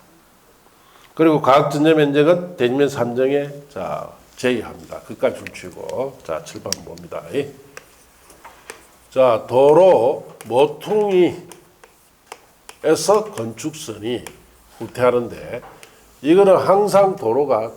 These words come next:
두 가지가 나옵니다. 자,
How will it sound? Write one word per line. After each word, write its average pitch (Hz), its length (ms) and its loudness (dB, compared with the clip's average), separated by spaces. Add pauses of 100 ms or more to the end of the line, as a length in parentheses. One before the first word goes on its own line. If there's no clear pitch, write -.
(120)
두 104 140 -14
가지가 143 380 2
나옵니다. - 420 -14 (2250)
자, 95 640 -4